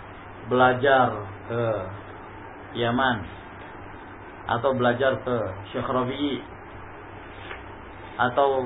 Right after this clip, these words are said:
belajar ke Madinah. Tujuan kamu apa? Ya, nanti kalau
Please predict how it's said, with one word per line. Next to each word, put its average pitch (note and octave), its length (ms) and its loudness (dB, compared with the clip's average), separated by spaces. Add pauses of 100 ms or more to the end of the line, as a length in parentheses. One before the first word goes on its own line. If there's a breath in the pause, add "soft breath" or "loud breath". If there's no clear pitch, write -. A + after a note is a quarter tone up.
(140)
belajar B2 400 2
ke - 80 -2
Madinah. B2 480 -2 (480)
Tujuan C3 480 0
kamu D3 160 2 (160)
apa? G2 80 2 (2250)
Ya, G2 80 -4
nanti C#3+ 320 -2 (320)
kalau G#2+ 160 2